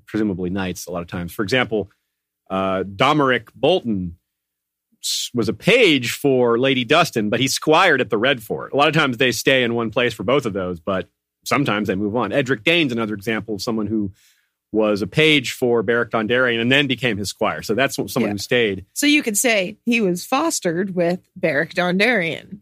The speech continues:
Speaker 1: Yeah.
Speaker 2: Technically, like, that is what it is. That you might, there, mi-, there's differences, I'm s-, I suppose,
Speaker 1: Yeah,
Speaker 2: but
Speaker 1: fostering includes paging or squiring or, or
Speaker 2: being a lady in waiting
Speaker 1: Lady in waiting,
Speaker 2: or,
Speaker 1: yeah, right.
Speaker 2: you know, just being a young child who's not at the age of a page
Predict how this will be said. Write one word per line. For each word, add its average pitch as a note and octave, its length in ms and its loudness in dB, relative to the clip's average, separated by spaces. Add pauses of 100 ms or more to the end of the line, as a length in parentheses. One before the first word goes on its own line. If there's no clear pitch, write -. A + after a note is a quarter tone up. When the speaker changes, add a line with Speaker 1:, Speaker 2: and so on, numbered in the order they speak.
Speaker 1:
Yeah. C3 220 4
Speaker 2:
Technically, G3 540 0
like, F#3 100 0
that F#3+ 180 2
is G3+ 200 2
what F3 180 2
it F3 140 0
is. E3+ 380 0
That D#3+ 220 0
you F3 120 -2
might, D3+ 400 -4
there, F#3+ 80 0
mi-, F#3 80 2
there's F#3 240 0
differences, E3+ 500 -2
I'm D#3+ 120 -4
s-, - 200 -8
I D#3 140 -2
suppose, - 580 -4
Speaker 1:
Yeah, C#3+ 120 6
Speaker 2:
but - 60 -2
Speaker 1:
fostering C#3 300 2
includes A#2+ 320 0
paging A#2+ 640 0
or B2 180 0
squiring G#2+ 600 -2
or, G2 360 -6
or G2 160 -2
Speaker 2:
being A3+ 280 2
a G#3+ 40 2
lady G#3 340 0
in G3+ 120 0
waiting F#3 380 -2
Speaker 1:
Lady B2+ 180 0
in A#3 100 0
waiting, F3+ 240 0
Speaker 2:
or, F3 60 0
Speaker 1:
yeah, F3 120 2
right. F3+ 280 0
Speaker 2:
you G#3 140 -2
know, F3 200 -2
just F#3 220 -4
being F#3+ 220 0
a E3+ 40 0
young F3 280 -2
child F3 440 -2
who's F3+ 160 -2
not E3 320 -2
at E3 160 -4
the E3+ 160 -2
age E3+ 300 0
of E3+ 80 -2
a D#3+ 60 -2
page D#3+ 680 -6